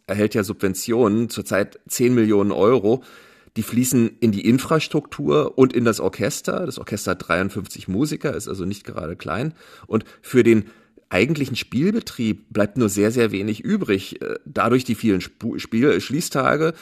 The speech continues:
und es muss auch gesagt werden, die eher schlechte Publikumsresonanz, also selbst die wenigen Vorstellungen, die es in Brandenburg gibt, die sind nicht ausverkauft.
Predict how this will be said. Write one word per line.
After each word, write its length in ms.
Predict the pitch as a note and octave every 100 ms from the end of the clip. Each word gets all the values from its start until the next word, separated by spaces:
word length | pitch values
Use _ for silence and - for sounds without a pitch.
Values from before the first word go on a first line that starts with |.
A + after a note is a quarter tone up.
| - -
und 340 | - B2 B2+ - _ _
es 120 | - G#2
muss 200 | C3 -
auch 160 | -
gesagt 460 | B2+ F2 D2 - -
werden, 360 | A2+ B2 C3+ - - -
die 160 | A#2+
eher 200 | A2+ G#2+
schlechte 360 | G#2+ G#2+ G#2 F#2+
Publikumsresonanz, 1300 | - - A#3+ G#2+ - E2+ E2 F2 F2 E2 C#2+ D#2 -
also 160 | F2 F#2+
selbst 340 | F#2 A2 -
die 160 | G#2+ F2
wenigen 400 | A2 D#3 G#2 G#2
Vorstellungen, 600 | G#2+ B2+ C3 A2 G#2+ G2
die 80 | F#2+
es 100 | A2+
in 100 | G2
Brandenburg 520 | - G2 F#2 F2 -
gibt, 260 | E2+ -
die 80 | G#2
sind 220 | F#2 G2+
nicht 160 | A2+ -
ausverkauft. 760 | E2+ - D#2+ - - C#2+ -